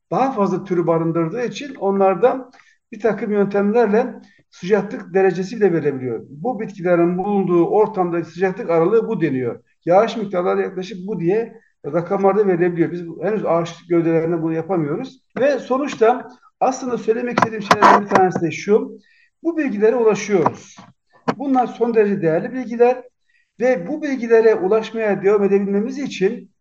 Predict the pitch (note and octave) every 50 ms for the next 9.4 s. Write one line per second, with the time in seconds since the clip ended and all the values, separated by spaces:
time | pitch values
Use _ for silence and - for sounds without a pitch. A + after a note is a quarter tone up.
0 | _ _ _ _ - D3+ D#3+ G3 D4+ - - G#3 G3 G3 G3+ G3 F#3+ F#3+ F#3 F#3+
1 | F#3+ F#3+ F#3+ - - D#3+ F3+ F#3+ F3 E3 C4+ C#4+ B3+ F3 - - G#3 G#3+ G3+ A3+
2 | G#3 G3 G3 G3 G3+ A3+ B3+ B3+ - G#3 - G#3 G3+ - - F3 F3+ F3 F3 E3+
3 | E3 D#3 - - D#3 C3+ B2 A#2+ A#2+ A#2+ G#2+ G2+ G2 - _ _ _ _ _ _
4 | _ _ _ _ _ _ _ _ _ - C4 C#4+ C4 - - A#3 A3 - A#3 G3
5 | F#3 A3 G3+ G3+ G#3+ G#3 G3+ G3 G3 G3+ G3+ G3+ - F3 E3+ E3 D#3+ - F3+ D#3+
6 | C3 B2 G#2+ - - _ _ _ _ _ _ _ _ _ _ - G3+ C4 C#4+ C4
7 | C4 - - _ _ _ - G3 G3+ G3+ G3+ A#3+ C4 C#4 C#4 - B3 A#3 A3 -
8 | G#3 F#3+ F3+ F3+ E3+ E3 D#3 D#3 G3+ A#3 A3 G3 F#3 G3+ G#3 G3+ B3 C4 A#3 A3+
9 | G3+ E3 F#3 G3+ A#3 A#3+ - -